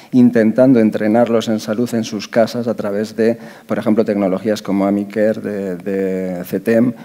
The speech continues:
o de otras tecnologías de otros compañeros que integramos en ese proyecto, como tú dices, faraónico, y al final con un éxito más que notable, porque hemos conseguido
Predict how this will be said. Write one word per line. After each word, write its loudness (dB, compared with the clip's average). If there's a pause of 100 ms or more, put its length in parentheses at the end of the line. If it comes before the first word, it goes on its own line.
(140)
o -2
de 2
otras -2
tecnologías -2
de -4
otros -4
compañeros -2 (240)
que -4
integramos -2
en 0
ese -2
proyecto, -2
como -4
tú -8
dices, -8
faraónico, 0 (420)
y -8
al -6
final 2
con 0
un 2
éxito 2
más -2
que -2
notable, -4
porque -10
hemos -4
conseguido 0